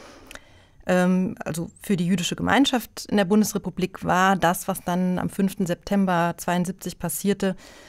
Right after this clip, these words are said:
vermutlich keine wirkliche Überraschung im Kontext dessen, was schon passiert war in den Jahren vorher, auch wenn es natürlich wesentlich drastischer war. Aber, äh, wenn man auf die deutsche Politik, die Behörden und auch auf die Mehrheitsgesellschaft schaut,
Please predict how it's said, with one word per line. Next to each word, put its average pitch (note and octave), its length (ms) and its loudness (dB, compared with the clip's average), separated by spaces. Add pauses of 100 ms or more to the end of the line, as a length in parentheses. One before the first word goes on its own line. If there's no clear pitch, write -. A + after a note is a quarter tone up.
(540)
vermutlich G#3+ 560 4
keine G3+ 420 4
wirkliche A#3 400 2
Überraschung - 560 -8
im - 60 -10
Kontext F#3 520 0
dessen, F3 300 0
was - 340 -2
schon E3+ 220 -2
passiert - 560 -4
war D3+ 340 -8
in F3 120 -2
den E3 140 -2
Jahren D#3+ 260 -2
vorher, F3 640 -2
auch D#3 160 -2
wenn E3 140 -2
es D#3+ 120 -10
natürlich D3+ 480 -8 (280)
wesentlich E3 500 2
drastischer D#3 680 -6
war. D#3+ 280 -2 (760)
Aber, F#3 480 2 (140)
äh, F3+ 260 -4
wenn F3 140 2
man E3+ 160 2
auf E3 160 -4
die F3 180 -8
deutsche E3 340 -2
Politik, F#3 480 -2
die G3+ 100 -2
Behörden G#3 480 2
und E3 140 -2
auch - 160 -2
auf - 120 -8
die E3 80 -4
Mehrheitsgesellschaft F#3 1000 -2
schaut, E3+ 300 -2